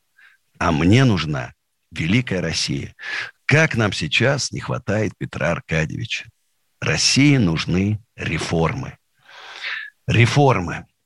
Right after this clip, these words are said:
Потому что надо создать условия для ведения бизнеса лучшие в мире, чтобы нам все завидовали, все ехали к нам,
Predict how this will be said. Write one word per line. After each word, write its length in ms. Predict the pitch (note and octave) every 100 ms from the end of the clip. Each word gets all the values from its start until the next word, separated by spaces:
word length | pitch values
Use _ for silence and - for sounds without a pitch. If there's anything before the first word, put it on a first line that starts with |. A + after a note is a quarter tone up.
| _ _ _ _ - -
Потому 460 | E2+ - F#2 A2+
что 380 | G#2 - F2+ D#2 _ _ _ _ _ - - - - - _ _ _ _ -
надо 280 | G#2+ A2+ A2
создать 480 | B2+ A2+ G2 A#2 A#2
условия 440 | A2 B2+ B2+ A2+
для 140 | F#2 G2+
ведения 380 | G#2 A2+ A2+
бизнеса 540 | G2+ A#2+ G#2+ G#2+ - F#2+
лучшие 760 | F#2+ A2 C3+ B2 - E2+ C2+
в 100 | -
мире, 400 | F2 E2+ C#2 B1 - _ _ _
чтобы 500 | - - G2+ G2 F2+ -
нам 340 | C3 D#3 C3+
все 200 | - A2
завидовали, 580 | A2 A2+ A#2 G2 F#2+ G2+
все 300 | - - C#3
ехали 500 | A#2+ G2 G2 F#2+ -
к 100 | -
нам, 280 | G2+ D#2